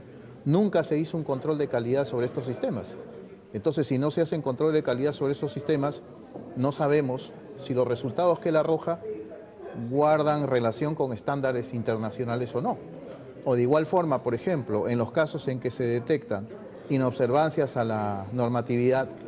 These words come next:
ya sea por contaminación ambiental, o ya sea por embarcaciones que operan en, en áreas no permitidas, o ya sea porque hay capturas, por ejemplo, de especi-, de especies de tamaño menores a los autorizados, por mencionar alguna, algo de la casuística,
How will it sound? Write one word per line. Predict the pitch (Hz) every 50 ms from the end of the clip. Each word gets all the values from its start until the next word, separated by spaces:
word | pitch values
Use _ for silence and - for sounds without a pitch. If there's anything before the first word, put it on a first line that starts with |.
| - - 120
ya | 139 139
sea | - - 143 139 131
por | 131 120 -
contaminación | 120 117 107 120 110 110 110 110 110 - 131 131 131
ambiental, | 127 117 120 113 110 - 147 135 131 135 139 - - - - - - - - -
o | 131
ya | 127 139 143 131
sea | - 160 147 143 143 139 -
por | - 127 123 123 131 131 131 131 123 - - - -
embarcaciones | 123 110 107 107 107 107 104 - 143 135 123
que | 127 131
operan | 117 - - 127 127 127 127 123
en, | 113 104 101 101 101 107 - - - -
en | 120 113
áreas | 120 123 123 123 123 120 120
no | 110 113 117 123 120
permitidas, | 123 135 127 127 131 127 165 156 135 120 117 113 - - - - - - - - - -
o | 131 135
ya | 143 143 139
sea | - 170 156 151 151 147 143 -
porque | 151 151 156 143 139 - 151 147 151 151 - - - - - - - - - -
hay | - 143 135
capturas, | 135 151 139 - - 165 165 170 156 -
por | - - 120
ejemplo, | 113 117 151 147 143 - 147 139 135 131 127 120
de | 113 107 104
especi-, | 104 - - 120 110 - - - 90
de | 117 -
especies | - - - 151 139 - - 127 127 131 127 - - - 127
de | 123 107
tamaño | 95 113 113 123 131 135 135 127
menores | 123 120 120 131 135 135 135 - 135
a | 113
los | 113 110 113
autorizados, | 113 104 - 110 107 113 - 151 147 139 131 127 123 -
por | - - 113 95
mencionar | 101 104 - - 113 120 123
alguna, | 120 120 127 127 127 120 120
algo | 113 117 120 120 127
de | 120 120
la | 113 -
casuística, | 117 110 - 147 131 - - 117 - 123 123